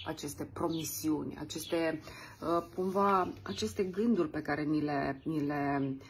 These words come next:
inserăm și, uh, și le respectăm mai apoi vis-a-vis de noi? Uh, foarte fain l-am auzit pe părintele Constantin Necula la un moment dat spunând despre,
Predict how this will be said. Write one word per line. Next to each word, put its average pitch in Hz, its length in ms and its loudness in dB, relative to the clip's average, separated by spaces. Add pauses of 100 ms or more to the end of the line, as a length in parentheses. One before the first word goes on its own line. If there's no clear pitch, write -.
(200)
inserăm 165 640 2
și, 143 680 0
uh, 139 920 -2
și - 260 -6
le 156 180 0
respectăm 160 640 -2
mai 131 220 -2
apoi 123 300 -4
vis-a-vis 123 440 -4
de 120 140 -4
noi? 123 260 -6 (960)
Uh, 170 420 6
foarte 247 340 0
fain 190 360 4
l-am 165 160 2
auzit 156 320 2
pe 170 80 -2
părintele 160 480 -2
Constantin 147 560 -2
Necula 151 400 0
la 147 140 2
un 143 100 2
moment 139 300 2
dat 151 220 0
spunând 147 540 0
despre, 139 640 -2